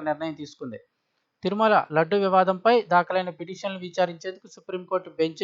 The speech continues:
నిర్ణయించింది. జస్టిస్ బీఆర్ గవాయ్, అలాగే జస్టిస్ కేవీ విశ్వనాథ్ గారులతో కూడిన బెంచ్కి ఈ కేసును అయితే కేటాయించడం జరిగింది. ఇక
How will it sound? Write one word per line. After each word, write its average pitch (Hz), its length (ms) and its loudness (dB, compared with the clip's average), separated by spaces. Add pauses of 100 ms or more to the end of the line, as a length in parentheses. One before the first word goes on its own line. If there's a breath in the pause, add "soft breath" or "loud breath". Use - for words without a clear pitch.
నిర్ణయించింది. 143 580 -6 (640)
జస్టిస్ - 280 -8 (100)
బీఆర్ 190 380 4
గవాయ్, 202 240 2 (180)
అలాగే 165 280 -4
జస్టిస్ 170 320 -6 (800)
కేవీ 190 280 4
విశ్వనాథ్ 180 420 -2
గారులతో 175 360 0
కూడిన 165 220 -4 (220)
బెంచ్కి 175 340 -2 (140)
ఈ - 100 -18
కేసును 170 280 -4
అయితే 165 200 -4
కేటాయించడం 151 500 0
జరిగింది. 131 300 -8 (560)
ఇక 175 100 0